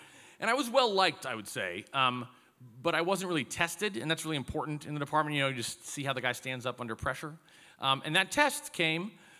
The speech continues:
fortuitously, uh, in the winter of two thousand. Um, it was a really, really cold night, and we had a call for a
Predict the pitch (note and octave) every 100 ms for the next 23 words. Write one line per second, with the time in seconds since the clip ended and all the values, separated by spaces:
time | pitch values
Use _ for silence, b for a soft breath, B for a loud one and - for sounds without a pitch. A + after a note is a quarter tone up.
0 | B - - D3+ C#3 - E3 G3+ - C3+
1 | C#3+ F#3 D4 C#3 B2 - A#2 G#2+ G#2 G2
2 | A3+ - - B2+ A#2+ A#2+ A2+ - C#3+ C3+
3 | C#3 D3 G3+ G#3+ F3 C3+ A#2+ C#3 A2+ -
4 | B2 A2 F#2+ E2+ C2 _ _ b b b
5 | b - C3+ C#3+ D#3 D3+ - C#3+ C3+ C3
6 | C3 B2 A2 G#2+